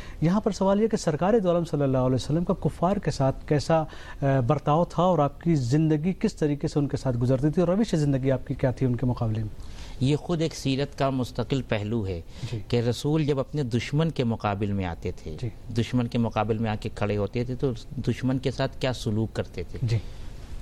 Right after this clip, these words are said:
Speaker 2: ضروری نہیں ہے کہ ہمیشہ دشمن کو جان سے مار دیا جائے۔
Speaker 1: جی۔
Speaker 2: ضروری نہیں ہے کہ ہمیشہ دشمن کو تکلیف پہنچائی جائے۔ کبھی کبھی ایسا ہوتا ہے کہ دشمن کے اندر کہیں نہ کہیں ایک نرم گوشہ پایا جاتا ہے۔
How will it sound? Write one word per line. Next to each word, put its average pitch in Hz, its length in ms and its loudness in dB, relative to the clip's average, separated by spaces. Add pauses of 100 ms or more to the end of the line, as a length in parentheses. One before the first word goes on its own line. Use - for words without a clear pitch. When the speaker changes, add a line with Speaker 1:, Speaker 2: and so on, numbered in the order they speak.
(420)
Speaker 2:
ضروری 123 480 2
نہیں 165 260 2
ہے 165 60 2
کہ 156 120 0
ہمیشہ 120 480 0 (140)
دشمن 123 280 0
کو 120 120 0
جان 110 240 0
سے 117 120 -2
مار 98 220 0 (120)
دیا 87 140 -2
جائے۔ 87 260 -6 (160)
Speaker 1:
جی۔ 107 140 -6 (640)
Speaker 2:
ضروری 117 440 0
نہیں 156 240 2
ہے 160 40 0
کہ 156 100 -2
ہمیشہ 123 340 -2
دشمن 127 400 -2
کو 139 140 -2
تکلیف 113 500 0
پہنچائی 90 380 -4
جائے۔ 85 160 -6 (960)
کبھی 135 220 2
کبھی 147 260 0
ایسا 143 280 0
ہوتا 135 220 0
ہے 143 80 2
کہ 147 120 -2
دشمن 123 440 0
کے 135 140 -2
اندر 127 220 0 (100)
کہیں 131 220 2
نہ 135 140 0
کہیں 135 160 0
ایک 139 140 0
نرم 123 420 4
گوشہ 117 220 2 (100)
پایا 101 200 0
جاتا 90 360 -4
ہے۔ 92 60 -8